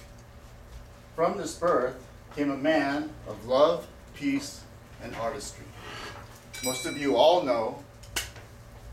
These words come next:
who John Lennon is and what he became. He became a member of a quintet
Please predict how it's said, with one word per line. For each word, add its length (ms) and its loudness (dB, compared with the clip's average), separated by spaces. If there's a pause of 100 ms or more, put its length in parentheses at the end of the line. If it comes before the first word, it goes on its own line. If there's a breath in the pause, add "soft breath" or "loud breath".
who 80 -6
John 300 -2
Lennon 220 -8
is 500 -4 (520)
and 140 -8
what 100 -2
he 80 -4
became. 500 -6 (240)
He 160 -14
became 300 2
a 20 -6
member 480 2 (540)
of 80 -12
a 40 -8
quintet 680 0